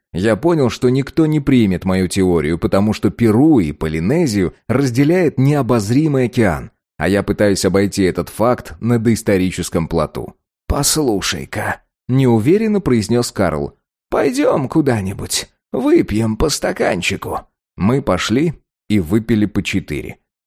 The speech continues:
Как раз в эти дни пришел срок платить за комнату. Одновременно из норвежского банка мне написали, что больше долларов я не получу.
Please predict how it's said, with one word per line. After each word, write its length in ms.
Как 220
раз 240
в 100
эти 240
дни 280
пришел 400
срок 560
платить 360
за 140
комнату. 520
Одновременно 720
из 100
норвежского 560
банка 380
мне 180
написали, 580
что 200
больше 380
долларов 440
я 180
не 100
получу. 580